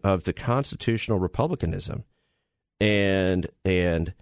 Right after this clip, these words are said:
reestablishing the founding principles, we have, we have woken up now to a point where Alex de Tocqueville, Alexis de Tocqueville predicted in eighteen thirty-five.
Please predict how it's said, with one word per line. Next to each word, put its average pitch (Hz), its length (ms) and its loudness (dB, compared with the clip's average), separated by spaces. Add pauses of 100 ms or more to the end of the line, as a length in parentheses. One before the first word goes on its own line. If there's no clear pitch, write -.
(760)
reestablishing 113 1000 2
the 87 60 0
founding 110 440 0
principles, - 800 -6 (1120)
we 120 280 2
have, 127 260 2
we 135 220 2
have 113 200 0 (180)
woken 107 460 0
up 156 240 -2
now 87 220 0
to - 180 -4
a 85 60 0
point 151 380 -2
where 92 420 0 (560)
Alex 120 280 2
de 104 120 -6
Tocqueville, 98 640 0 (580)
Alexis 117 380 0
de - 100 -10
Tocqueville 95 560 -2 (480)
predicted 110 560 -2
in 90 140 0
eighteen 139 360 0
thirty-five. 117 920 -2